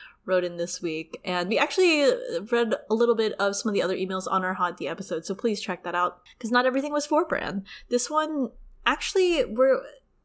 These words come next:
I don't know, we might also bring this up during the Hot D episode, 'cause what Thunderclap said kind of had aspects that could fit into either Bran or into House of the Dragon. But there's a, uh, Thunderclap wrote in with a lot of interesting stuff regarding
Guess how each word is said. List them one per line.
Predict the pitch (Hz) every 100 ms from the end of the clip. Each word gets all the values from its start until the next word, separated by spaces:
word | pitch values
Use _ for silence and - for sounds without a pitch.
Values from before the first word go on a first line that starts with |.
| _ _ -
I | 392
don't | 339
know, | 196
we | 226
might | 233 254
also | 262 254 240
bring | 214
this | 208 214
up | 202
during | 196
the | 190
Hot | 185 175
D | 170
episode, | - 190
'cause | 208 208
what | 247 247
Thunderclap | 233 247 285 269 262
said | - 196 165 180 233 - - - _
kind | - 233 240
of | 262
had | - 247 233
aspects | - 196 - 208 -
that | 196
could | 196 185
fit | 202 - _
into | 196 196 -
either | 180 175 156
Bran | - 294 285 285 277 -
or | 185
into | 180 190
House | 175 170
of | 175
the | 175
Dragon. | - 233 220 214 208 208 - - - _ -
But | 285 247 226 -
there's | 233 233
a, | 240 - 92 -
uh, | 214 214
Thunderclap | 240 233 240 240 233
wrote | 208 202
in | 202
with | 202
a | 190
lot | 185
of | 190
interesting | 190 190 190 190
stuff | 190 196 185
regarding | 196 180 175 175 175 170